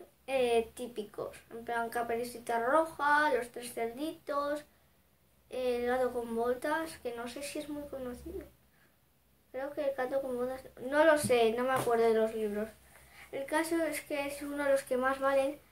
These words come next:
no porque sea de dos youtubers, es por la tapita dorada que veis aquí mismo. La tapita dorada se puede quitar y si no la quieres le puedes preguntar al dependiente si,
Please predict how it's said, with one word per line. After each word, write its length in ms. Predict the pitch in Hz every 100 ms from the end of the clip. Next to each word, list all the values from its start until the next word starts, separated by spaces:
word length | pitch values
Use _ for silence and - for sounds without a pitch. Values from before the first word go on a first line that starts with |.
| _ -
no 160 | 277
porque 240 | 277 269 254
sea 140 | 269
de 120 | 254
dos 180 | 247 247
youtubers, 440 | 240 240 269 277 294 - - - -
es 220 | 269 294
por 300 | - - 269
la 180 | 262 247
tapita 460 | 240 240 269 285 269 233
dorada 500 | 233 233 262 262 254
que 140 | 247
veis 260 | 226 233 262
aquí 400 | 226 226 220 233
mismo. 400 | 214 - - 233 - - - - - -
La 80 | 269
tapita 280 | 302 339
dorada 400 | 330 311 311 302
se 240 | 302 - 262
puede 380 | - 262 269 269
quitar 360 | 247 247 262 - - - - - - _ _ _ - -
y 320 | - 302 285 277
si 180 | -
no 120 | 285 285
la 160 | 294
quieres 280 | 294 302 311
le 120 | 285
puedes 200 | 254 254
preguntar 380 | 262 262 262 254
al 140 | 247
dependiente 640 | 233 220 226 226 233 233 254
si, 480 | 254 233 220 -